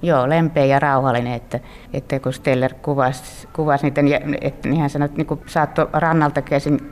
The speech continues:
joskus kepillä tai jopa ihan käs-, kädellä koskea niitä, että ne oli niin rauhallisia, ei ne osannut pelätä ihmisiä sitten. Ja,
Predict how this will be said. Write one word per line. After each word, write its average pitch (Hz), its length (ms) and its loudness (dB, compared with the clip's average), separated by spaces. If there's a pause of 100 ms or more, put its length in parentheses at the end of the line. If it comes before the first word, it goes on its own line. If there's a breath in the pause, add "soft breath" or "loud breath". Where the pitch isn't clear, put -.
(240)
joskus - 340 -4
kepillä 147 460 2
tai 135 280 0 (240 loud breath)
jopa 135 220 0
ihan 135 220 4
käs-, 139 340 -2
kädellä 147 360 4
koskea 143 500 0
niitä, 123 200 0
että 123 120 -2
ne 143 40 4
oli 139 100 2
niin 156 380 2
rauhallisia, 139 540 2
ei 123 60 2
ne 147 120 2
osannut 143 360 0
pelätä 120 340 0
ihmisiä 120 440 -4
sitten. - 320 -8
Ja, 120 160 -6